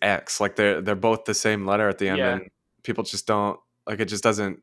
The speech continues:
Speaker 1: work that way. I don't know. Seth and I were talking beforehand. I was like, "Why not just stick with numbers?" I, I just don't understand why anyone
Speaker 2: I don't
Speaker 1: tries to
Speaker 2: know.
Speaker 1: do anything other than numbers, unless it's, like,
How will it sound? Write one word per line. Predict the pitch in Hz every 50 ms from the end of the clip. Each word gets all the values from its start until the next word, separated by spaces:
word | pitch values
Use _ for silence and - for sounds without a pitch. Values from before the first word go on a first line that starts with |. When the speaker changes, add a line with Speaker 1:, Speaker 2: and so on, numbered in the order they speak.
| _ -
Speaker 1:
work | 98 95 95 98 92 - -
that | 98 92 87 80
way. | 92 92 92 92 92
I | - - 101
don't | 101 95 92
know. | 92 92 90 87 - _ _ _ - - - - - _ _ _ _ _ _ -
Seth | - - 117 110 -
and | 110 107
I | 98
were | 98
talking | 95 - 104 101 98 107 101 95
beforehand. | 95 92 - 98 98 95 98 98 95 95 95
I | 95
was | 95 95 90 98
like, | 92 90 87 - - _ _ _ _ _ _ _ _ _ _ _ _ _ _ _ _ _ _ _ _ _ -
"Why | 101 95 98 101 104 104 104 104 104 101 101 98 90 - _ _ _ _ _ -
not | 113 107 98 95 95 98 76 -
just | - 95 90 - - -
stick | - - - 98 - - -
with | 95 92 90 - -
numbers?" | 95 90 90 90 87 87 85 85 85 78 - - - - 123 - _ _ _ _ _ _ _ _ -
I, | - 92 90 85 90 98
I | 98
just | 90 90 -
don't | - 104 104 101 101
understand | 104 101 101 98 - - 107 98 95 98 98
why | 98 98 98 101 98
anyone | 90 104 113 120 120 120 117 117 113
Speaker 2:
I | 113
don't | 117
Speaker 1:
tries | - - 113 107 110 107 104 113
to | 110 110
Speaker 2:
know. | 107
Speaker 1:
do | 110 110 -
anything | 110 110 113 107 - 113 110 98
other | 78 101 101 104 104 101 101 101 101
than | 95 101 98
numbers, | 95 95 98 95 87 92 92 92 - 135
unless | 147 151 151 147 - 160
it's, | 135 - 147
like, | 135 127 117 -